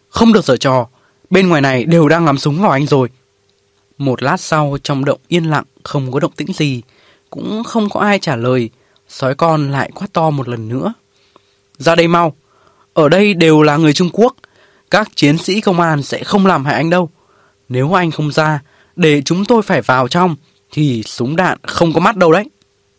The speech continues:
Vẫn không có ai trả lời, sói con bèn tiến lại gần cửa hang, chuẩn bị bước vào. Tôi bèn lạnh lùng nói: "Cậu là đội trưởng, hay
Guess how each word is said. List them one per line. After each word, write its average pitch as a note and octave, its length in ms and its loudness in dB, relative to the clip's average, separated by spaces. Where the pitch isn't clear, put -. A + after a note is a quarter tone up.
Vẫn E3 460 -2
không F3 240 -2
có - 100 -8
ai D#3+ 200 -4
trả C3+ 180 -6
lời, A2+ 320 -4
sói - 300 -4
con F#3+ 400 0
bèn A#2+ 360 -2
tiến C3 300 -6
lại G#3+ 180 -4
gần A#2+ 220 -4
cửa A2+ 180 -10
hang, C#3+ 380 -6
chuẩn C#3 280 -2
bị C#3 320 -2
bước A3+ 240 -2
vào. B2+ 300 -2
Tôi F3 120 -2
bèn C3 220 -4
lạnh A#2+ 260 -8
lùng A2 220 -10
nói: B2 300 -8
"Cậu E3 300 2
là C#3+ 340 -2
đội C#3+ 220 2
trưởng, B2 380 0
hay F#3 380 -2